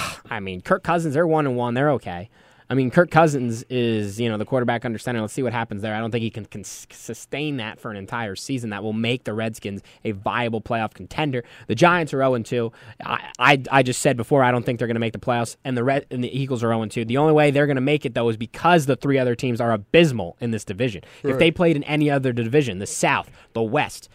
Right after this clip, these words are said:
Speaker 1: any team almost in the A F C, I would say the Eagles are done. Because they're, they're, they're gonna be one of those teams that are gonna be bad, have a, have, you know, a worse record than the two wild card teams in the N F C,
Speaker 2: Right.
Speaker 1: but be able to host a home game.
Speaker 2: Exactly.
Speaker 1: So,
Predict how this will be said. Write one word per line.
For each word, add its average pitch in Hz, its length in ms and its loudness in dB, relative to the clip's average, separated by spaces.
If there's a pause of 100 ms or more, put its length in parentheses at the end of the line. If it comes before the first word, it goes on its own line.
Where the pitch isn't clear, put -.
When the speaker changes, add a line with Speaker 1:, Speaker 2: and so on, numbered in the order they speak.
(160)
Speaker 1:
any 175 260 -2
team 143 280 -2
almost 123 300 -2
in 120 100 0
the 117 100 0
A 117 160 -2
F 101 80 -4
C, 123 320 -4 (240)
I 139 100 4
would 127 120 -2
say 120 100 -2
the 113 80 -2
Eagles 113 260 -2
are 90 60 -6
done. 98 340 -6 (1040)
Because 135 240 2
they're, 156 140 6
they're, 151 280 6
they're 165 160 8
gonna 196 140 2
be 170 80 0
one 165 140 2
of - 20 0
those 147 140 -2
teams 156 220 0
that 135 100 2
are 131 40 2
gonna 123 160 -2
be 120 160 -4
bad, 156 400 0
have 135 200 -2
a, 98 100 -4 (120)
have, 135 340 -2
you 147 120 -2
know, 120 160 -4
a 135 220 2
worse 160 320 4
record 151 280 2
than 139 100 0
the 127 80 -4
two 156 160 0
wild 143 360 0
card 110 280 -2
teams 107 240 -6
in 101 60 -6
the 107 100 -4
N 101 100 -6
F 95 140 -10
C, 104 180 -4
Speaker 2:
Right. 101 320 -8
Speaker 1:
but 135 100 -2
be 143 140 4
able 131 200 2
to 110 60 -4
host 127 300 -6
a 101 60 -6
home 120 280 -2
game. 85 220 -14
Speaker 2:
Exactly. 95 560 -16 (240)
Speaker 1:
So, 135 360 2